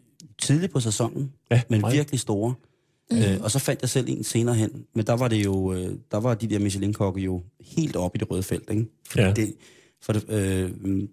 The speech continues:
Speaker 1: fordi vi havde simpelthen, eller du havde udpeget simpelthen pragteksemplar af Karl Johanner.
Speaker 2: <laughs> Ja.
Speaker 1: Uden, øh, uden dyr, og der boede ikke nogen derinde.
Speaker 2: Nej, det gør der ikke.
Speaker 1: Og der var, øh,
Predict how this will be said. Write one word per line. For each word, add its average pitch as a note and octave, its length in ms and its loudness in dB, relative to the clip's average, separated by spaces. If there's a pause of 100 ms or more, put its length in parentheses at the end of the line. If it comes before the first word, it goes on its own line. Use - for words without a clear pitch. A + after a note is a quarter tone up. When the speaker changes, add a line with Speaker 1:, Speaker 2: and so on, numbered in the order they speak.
(120)
Speaker 1:
fordi A2 160 2
vi A2+ 100 4
havde A#2+ 120 6
simpelthen, A2 380 0
eller F#2 180 -8
du C#3+ 180 2
havde B2 200 2
udpeget G#2+ 420 -2
simpelthen G2 220 -2
pragteksemplar G2+ 920 -4
af - 180 -12
Karl F2+ 180 -2
Johanner. F2+ 340 -2 (220)
Speaker 2:
<laughs> - 200 4
Ja. F#2 220 2 (140)
Speaker 1:
Uden, C3+ 320 4
øh, G2 240 0
uden B2 280 0 (100)
dyr, C3 180 0
og G#2 200 0
der G#2 60 -2
boede C3+ 280 0
ikke B2 120 -2
nogen A#2+ 180 2
derinde. G#2 280 0
Speaker 2:
Nej, A#2+ 160 2
det C#3 100 0
gør C3+ 100 2
der C3 60 0
ikke. A#2 140 -2
Speaker 1:
Og G#2+ 60 0
der G#2 140 2
var, G2 380 0
øh, - 60 -4